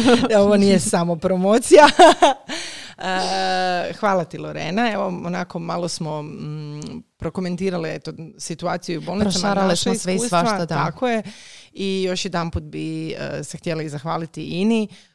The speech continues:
Speaker 2: koja je stvarno, evo, em, e, poduzeće, odnosno firma, e, koja je za primjer svima ostalima da se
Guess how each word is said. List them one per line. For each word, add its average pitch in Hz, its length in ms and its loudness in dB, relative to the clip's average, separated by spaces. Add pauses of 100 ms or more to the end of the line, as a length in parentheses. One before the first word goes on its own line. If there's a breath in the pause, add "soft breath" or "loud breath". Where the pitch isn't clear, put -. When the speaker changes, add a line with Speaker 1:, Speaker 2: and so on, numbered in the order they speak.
(120)
Speaker 2:
koja 170 220 -6
je 160 160 -4
stvarno, 165 440 -6
evo, 147 340 -8 (360)
em, 151 540 -10
e, 151 340 -8
poduzeće, 180 600 -2
odnosno 165 300 -6
firma, 190 600 -2 (220)
e, 156 40 -12
koja 165 180 -6
je 170 80 -6
za 151 120 -10
primjer 180 320 -4
svima 180 300 -6
ostalima 165 680 -6
da 156 280 -8
se - 400 -8